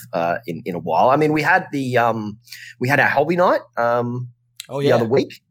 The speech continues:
Speaker 2: Mm.
Speaker 1: Um, since that's been, since we've last recorded, and that was, that was good fun. We had, um, probably about fifteen people come, come through,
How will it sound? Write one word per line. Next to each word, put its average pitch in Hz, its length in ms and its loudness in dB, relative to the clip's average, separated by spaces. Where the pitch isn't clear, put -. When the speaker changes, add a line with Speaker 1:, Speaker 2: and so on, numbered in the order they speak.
Speaker 2:
Mm. 110 140 -6
Speaker 1:
Um, 98 320 -2
since - 300 -8
that's 101 220 -2
been, 98 200 -6
since 98 300 -8
we've 95 140 -8
last 90 200 -2
recorded, 120 380 0
and 110 100 0
that 101 120 0
was, 92 260 -4
that - 120 -2
was 90 120 -6
good 101 160 -4
fun. 117 220 0
We 101 80 0
had, 92 260 2
um, 82 560 -2
probably 202 200 0
about 143 200 2
fifteen 202 340 -2
people 240 280 -4
come, 226 420 -2
come 208 180 0
through, 254 340 -2